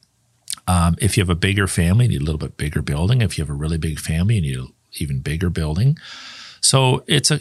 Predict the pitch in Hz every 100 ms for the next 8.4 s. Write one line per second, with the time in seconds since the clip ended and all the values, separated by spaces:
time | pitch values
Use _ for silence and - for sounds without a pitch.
0 | - 143 135 - 160 156 135 175 196 117
1 | - 110 131 123 - 123 117 110 - 95
2 | - 101 101 98 92 104 - 101 104 92
3 | 82 - 85 76 76 69 101 - _ _
4 | _ - 85 98 - - - - 78 82
5 | 95 107 80 64 64 - _ - 170 156
6 | - 104 104 82 73 113 - - - -
7 | - _ - 104 104 107 107 104 151 135
8 | 78 58 -